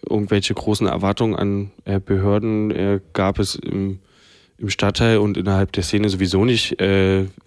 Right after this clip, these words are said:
wer den Abend mitbekommen hat und die Sachen dort erlebt hat, äh, den verwundert die Meldung vor ein paar Wochen nicht, dass es, äh, keine Anklageerhebung gibt und, äh, den Blödsinn, der medial verbreitet wurde.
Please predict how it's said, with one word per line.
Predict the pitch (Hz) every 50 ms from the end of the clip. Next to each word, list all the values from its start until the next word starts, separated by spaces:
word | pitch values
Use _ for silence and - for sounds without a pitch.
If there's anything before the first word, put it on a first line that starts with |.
| _ _
wer | - 98 98 95
den | 98 95 92
Abend | - - 92 90 80 80
mitbekommen | 101 98 - - 92 - - 101 101 98 101
hat | 101 98 -
und | - - 92 90
die | 101 95
Sachen | 95 95 92 - 104 98 95 95 95 - _
dort | - 95 98 95 -
erlebt | - 98 98 95 - -
hat, | 101 95 - - - - - - - - - - - - _ _ -
äh, | - 104 98 98 98 98 101 101 107 - -
den | - 101 98
verwundert | - 117 104 101 113 117 113 104 -
die | 110
Meldung | 107 107 107 107 117 110 101
vor | - 110
ein | 107
paar | 101 110 107 104
Wochen | 107 104 107 101 104
nicht, | 120 135 - - - - _
dass | - - 107 101 -
es, | 110 104 -
äh, | - - - 101 101 101 98 98 98
keine | - - 107 101 101 101
Anklageerhebung | 104 104 - 107 101 98 98 98 104 104 95 101 104 101 95
gibt | 104 - - -
und, | - - 101 101 92 - -
äh, | - 98 95 95 98 101 - - - - - - - - _ _ _ - -
den | 101 101
Blödsinn, | 95 98 95 95 - - - 98 98 95
der | 92 95 92 92 92 92
medial | 95 92 92 95 92 - 95 92
verbreitet | 95 - 104 - - 98 92 92 92 98 - -
wurde. | - 98 98 98 101 101 95